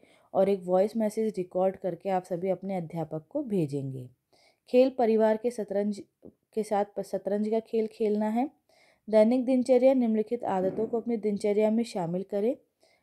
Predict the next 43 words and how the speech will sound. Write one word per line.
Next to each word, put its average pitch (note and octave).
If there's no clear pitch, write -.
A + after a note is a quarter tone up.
अपने A3
माता G#3
पिता A3+
का A3+
अभिवादन G#3+
करके G#3+
अपने A3
दिन G3+
की A3+
शुरुआत F3
करें। G#3
अपने A3
दांतों G#3
को A3
दिन G#3+
में A3
दो G#3
बार G#3+
ब्रश E3
करें। G#3+
प्रतिदिन A3+
स्नान F3+
करें, G#3+
खूब B3+
पानी A3+
पिए A3+
और A3+
संतुलित G#3+
आहार F3+
लें। A3+
अपने A#3+
चेहरे A#3
को B3
छूने G#3+
से A3
बचें F#3+
और A3+
अपने A3
हाथों G3+
को G#3+
बार F#3+
बार F3+
धोएं। F#3